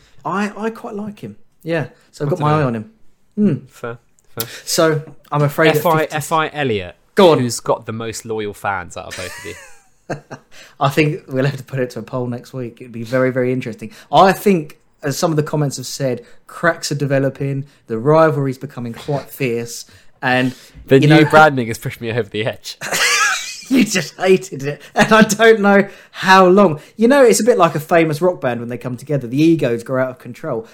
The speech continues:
Speaker 1: How long can we keep making sweet music for? Will we make our <laughs> half century? Will we be able to do the century of episodes? I don't know, because friction is developing, so we will have to see.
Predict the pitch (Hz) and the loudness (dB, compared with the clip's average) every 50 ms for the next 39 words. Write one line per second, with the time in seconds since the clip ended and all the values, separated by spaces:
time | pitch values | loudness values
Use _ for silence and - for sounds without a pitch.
0 | - - - - 202 208 214 214 214 202 208 - 180 175 175 156 151 - 175 165 | -20 -12 -4 2 2 4 4 4 2 2 0 -2 -4 -4 -4 -4 -4 -4 -4 -4
1 | 160 156 160 160 160 147 - 120 110 104 - - - - 147 139 151 143 147 143 | -4 -4 -4 -4 -4 -6 -8 -12 -12 -12 -12 -12 -8 -6 -6 -6 -4 -2 -2 -2
2 | 131 113 110 - - - 104 107 104 - - - - - 156 175 196 196 202 196 | -4 -6 -10 -18 -18 -18 -18 -18 -18 -20 -20 -20 -10 0 4 6 6 8 8 6
3 | 185 180 180 180 - - 165 160 151 - - 180 - 220 214 - - - - 175 | 6 4 2 2 0 0 -2 -2 -2 0 0 2 2 2 0 0 -6 -12 -8 -8
4 | 170 165 - - - - 127 113 110 110 - _ - - - 170 180 185 190 185 | -8 -8 -10 -16 -18 -16 -16 -16 -16 -18 -20 _ -18 -6 2 4 4 6 6 6
5 | 170 180 180 175 170 - - - 170 165 151 156 147 - - 165 160 160 - - | 6 6 6 6 4 0 -4 -2 -2 -2 -2 -2 -6 -4 -4 -6 -6 -6 -10 -12
6 | 131 113 110 107 - 117 - - 113 110 110 107 - _ - - _ _ - - | -12 -12 -12 -14 -16 -18 -20 -18 -18 -18 -18 -20 -20 _ -20 -20 _ _ -6 -2
7 | 151 160 165 160 160 156 151 151 147 143 135 127 131 131 - - 127 123 - - | 2 2 2 2 2 0 0 0 0 0 0 0 -2 -6 -8 -8 -10 -10 -10 -10
8 | - 175 170 - - - 139 139 131 127 - 131 127 127 120 117 - - 107 104 | -8 -8 -10 -10 -14 -12 -10 -10 -10 -10 -12 -12 -10 -10 -10 -10 -12 -14 -16 -16
9 | 104 104 - - 107 107 110 107 113 120 120 113 110 110 - 110 - - 110 107 | -18 -20 -20 -20 -20 -20 -18 -14 -14 -14 -14 -14 -16 -18 -20 -20 -20 -20 -20 -20